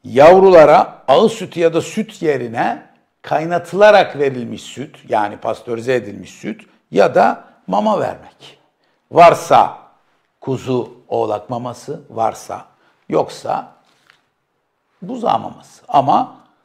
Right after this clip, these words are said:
ağız sütü ve süt değil. Bu hastalık çıktıktan sonra yavrulara ağız sütü ve süt vermeyeceğiz.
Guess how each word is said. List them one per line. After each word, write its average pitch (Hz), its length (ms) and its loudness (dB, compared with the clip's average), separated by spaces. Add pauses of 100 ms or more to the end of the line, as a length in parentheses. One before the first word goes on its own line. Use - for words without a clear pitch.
(200)
ağız 160 220 0
sütü - 340 -14
ve 202 100 -2
süt - 360 -12
değil. 131 320 -4
Bu 196 100 0
hastalık 135 460 -2
çıktıktan 151 540 -4
sonra 123 580 -8 (260)
yavrulara 135 680 0 (140)
ağız 180 280 2
sütü - 300 -20
ve - 100 -8
süt - 420 -14
vermeyeceğiz. 131 1200 -4